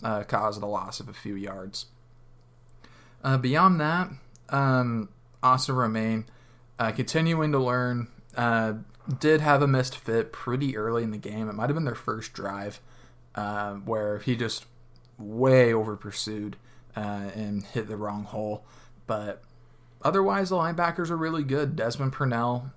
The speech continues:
uh, still looking really, really good. He's kinda flying all over the place right now. Uh, for not having Daniel Green and Asa Newsom,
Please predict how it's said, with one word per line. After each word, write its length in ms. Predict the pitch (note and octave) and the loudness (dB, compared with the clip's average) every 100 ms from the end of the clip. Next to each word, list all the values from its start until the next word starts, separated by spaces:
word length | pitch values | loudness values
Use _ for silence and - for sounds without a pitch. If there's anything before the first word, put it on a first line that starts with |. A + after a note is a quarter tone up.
| - | -6
uh, 240 | A#2+ A#2 A2 | -2 0 -2
still 380 | - - C#3 C#3+ | -2 4 6 6
looking 300 | C3 C#3 B2 | 6 4 4
really, 300 | B2 C#3 B2 | 4 4 2
really 320 | A#2+ A#2 A2+ | 0 -2 -4
good. 360 | A#2 A#2+ A#2+ | -2 2 2
He's 180 | A2+ A#2 | 0 -4
kinda 160 | B2 A2+ | -4 -4
flying 360 | - A2 A#2 | -2 0 0
all 140 | A2 G#2+ | 0 -2
over 140 | B2 | -2
the 100 | B2+ | -4
place 400 | - A#2+ A#2 A2 | -2 0 0 0
right 180 | A#2 - | 0 0
now. 380 | A#2+ A#2 A#2 A#2 - - - - - - - | 0 0 0 -4 -14 -20 -20 -20 -20 -20 -2
Uh, 220 | B2+ B2 | 2 2
for 580 | A#2 C#3+ B2+ A#2 A2 - - | 2 4 6 4 0 -4 0
not 240 | C#3 E3 | 2 4
having 240 | F#3+ F#3 C#3+ | 4 4 4
Daniel 300 | A#2+ C3 A2+ | 4 2 0
Green 260 | A#2 A#2 | 0 0
and 100 | G#2+ | -2
Asa 280 | G#2 G#2 A#2 | -4 -4 -2
Newsom, 540 | G2+ G2+ - G2+ G2 | -2 -4 -4 -4 -6